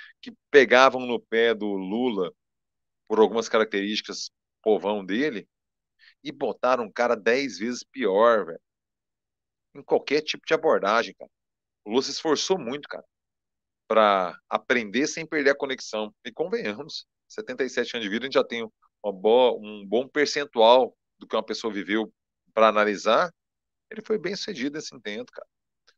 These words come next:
O Bolsonaro não, cara. Ele continuou o cara querendo levar vantagem em tudo, até mesmo nessas joias.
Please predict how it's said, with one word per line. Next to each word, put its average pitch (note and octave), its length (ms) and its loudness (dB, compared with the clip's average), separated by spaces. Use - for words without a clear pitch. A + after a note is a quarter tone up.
O A2 60 -20
Bolsonaro B2 480 -2
não, G#2+ 140 -4
cara. F2 220 -8
Ele G2+ 200 -10
continuou A#2+ 580 -8
o B2 40 -10
cara A#2 200 -4
querendo A#2 180 -10
levar A2+ 200 0
vantagem G#2+ 440 -6
em - 20 -18
tudo, A2 320 -4
até F3 160 0
mesmo F3 160 -6
nessas F#3 240 -4
joias. D#3+ 460 4